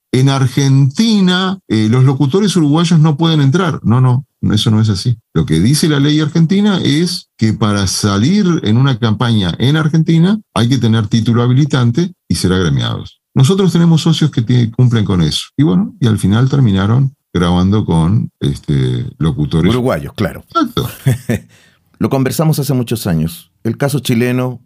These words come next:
Speaker 2: mercado desregulado, donde cualquiera puede grabar, donde si es que te pagan las renovaciones, y donde además cada intento de organizarse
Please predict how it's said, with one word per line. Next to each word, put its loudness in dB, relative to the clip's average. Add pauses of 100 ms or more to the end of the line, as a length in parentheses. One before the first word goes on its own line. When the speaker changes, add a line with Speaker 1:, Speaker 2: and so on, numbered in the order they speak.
Speaker 2:
mercado -2
desregulado, -2 (120)
donde -2
cualquiera -2
puede 0
grabar, -2
donde -2
si -2
es -2
que -4
te -2
pagan -2
las -2
renovaciones, -2 (240)
y 0
donde 0
además 0
cada -2
intento -2
de 0
organizarse -4